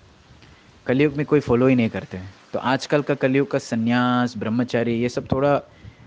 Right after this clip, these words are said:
अ, मॉडिफिकेशन है। So, हम देखेंगे आजकल का ब्रह्मचारी आश्रम हम लोग, अ, पच्चीस के बाद ही ज्वाइन करते हैं, काफ़ी टाइम है।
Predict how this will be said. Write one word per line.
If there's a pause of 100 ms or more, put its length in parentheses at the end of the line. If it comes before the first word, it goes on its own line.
(100)
अ,
मॉडिफिकेशन
है। (640)
So,
हम
देखेंगे
आजकल
का
ब्रह्मचारी
आश्रम
हम
लोग,
अ, (800)
पच्चीस
के
बाद
ही
ज्वाइन
करते
हैं, (220)
काफ़ी
टाइम
है।